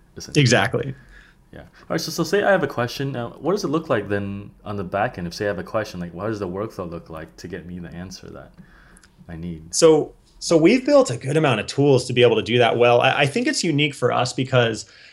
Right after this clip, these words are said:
Speaker 2: do, I mean, do you want me to explain it from our perspective running chat for a ton of sites, or from, like, an e-commerce store's,
Speaker 1: Yeah, I guess
Speaker 2: e-commerce
Speaker 1: from, from
Speaker 2: store
Speaker 1: an
Speaker 2: owner's
Speaker 1: e-commerce
Speaker 2: perspective?
Speaker 1: store perspective.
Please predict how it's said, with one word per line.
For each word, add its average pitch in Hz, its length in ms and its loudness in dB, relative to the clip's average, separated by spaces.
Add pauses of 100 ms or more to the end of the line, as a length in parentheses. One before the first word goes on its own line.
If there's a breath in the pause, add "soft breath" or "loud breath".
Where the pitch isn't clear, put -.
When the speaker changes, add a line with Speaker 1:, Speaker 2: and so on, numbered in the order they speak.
(120)
Speaker 2:
do, - 120 2
I 165 80 4
mean, 175 140 6
do 147 60 2
you 170 60 4
want 185 200 4
me 233 80 4
to 240 80 6
explain 160 400 4
it 151 100 -4
from 131 320 -2
our 135 240 4
perspective 139 600 2
running 127 220 2
chat 131 280 0
for 131 100 2
a 117 60 2
ton 123 220 -2
of 101 40 -4
sites, 196 480 0
or 131 140 4
from, 139 260 4
like, 123 200 4
an 120 80 0
e-commerce 127 560 4
store's, 101 500 -2
Speaker 1:
Yeah, - 240 -4
I - 40 0
guess 151 160 4
Speaker 2:
e-commerce 120 280 4
Speaker 1:
from, - 140 -2
from - 0 -
Speaker 2:
store 104 60 2
Speaker 1:
an 101 40 0
Speaker 2:
owner's 95 160 -2
Speaker 1:
e-commerce 139 200 0
Speaker 2:
perspective? 104 140 -6
Speaker 1:
store 92 200 -4
perspective. - 560 -12